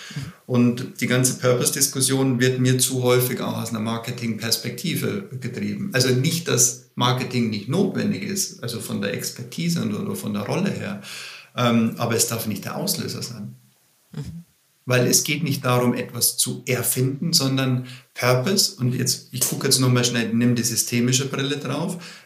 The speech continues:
Speaker 1: Purpose heißt, es ist der Zweck des Unternehmens. Ein Unternehmen hat keinen Sinn, ja? Also Menschen brauchen einen Sinn für ihr Leben, das ist, kann man Purpose nennen, also Sinn, ja? Und ein Unternehmen hat einen Zweck.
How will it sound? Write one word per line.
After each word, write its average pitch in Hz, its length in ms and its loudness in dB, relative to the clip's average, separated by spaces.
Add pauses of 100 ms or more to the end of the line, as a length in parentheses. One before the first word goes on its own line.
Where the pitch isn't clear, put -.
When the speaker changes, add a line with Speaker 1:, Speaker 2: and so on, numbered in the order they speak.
(140)
Speaker 1:
Purpose 120 580 0
heißt, 123 360 0
es 127 100 -2
ist - 200 -2
der 101 120 -6
Zweck 120 400 2
des 127 140 -2
Unternehmens. 131 840 -2
Ein 123 120 0
Unternehmen 120 440 4
hat 113 140 -4
keinen 107 200 -4
Sinn, - 540 4
ja? 123 240 -6 (240)
Also 110 360 -2 (100)
Menschen 127 600 2
brauchen 117 380 2
einen 110 280 0
Sinn 120 240 2
für 120 100 0
ihr 104 140 0
Leben, 113 520 0
das - 160 -8
ist, - 220 -10
kann 120 140 0
man 117 140 -2
Purpose 104 380 -4
nennen, 135 280 0
also - 320 -4 (400)
Sinn, 123 460 -2
ja? 123 180 -2 (420)
Und 131 140 2
ein - 20 4
Unternehmen 113 480 4
hat 131 80 2
einen 135 120 2
Zweck. - 360 2